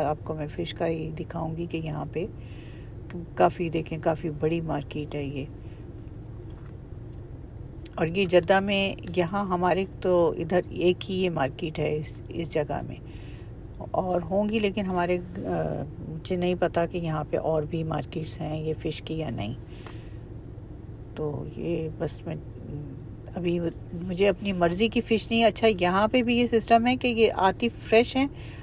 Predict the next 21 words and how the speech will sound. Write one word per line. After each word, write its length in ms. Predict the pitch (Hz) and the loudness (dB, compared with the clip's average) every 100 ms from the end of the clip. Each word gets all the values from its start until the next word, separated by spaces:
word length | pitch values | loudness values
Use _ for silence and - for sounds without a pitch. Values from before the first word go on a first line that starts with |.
| - | 0
लेकिन 360 | 180 196 - 208 | 6 6 6 0
कुछ 320 | - 262 - 240 | 4 2 2 8
लोगों 300 | 226 220 226 | 10 10 4
ने 140 | 233 | 4
यहाँ 360 | 208 190 196 202 | 2 2 2 4
पे 120 | 214 | 2
भी 140 | 208 | 2
ये 140 | 208 208 | 2 6
बेईमानी 480 | 190 180 180 180 196 | 6 6 4 2 0
की 140 | 208 | 2
होती 240 | 190 185 | 2 2
है 60 | 190 | 2
कि 80 | 190 | 4
अगले 280 | 180 185 185 | 4 4 2
दिन 200 | 180 175 | 2 2
की 120 | 180 | 4
बची 320 | 165 156 190 | 4 2 -2
हुई 140 | 185 185 | 0 0
फ़िश 360 | - 180 - - - - - - - | 2 0 0 -10 -12 -12 -12 -12 0
वो 300 | 170 170 156 | 4 8 8
आपको 440 | 143 165 - 175 | 8 6 4 4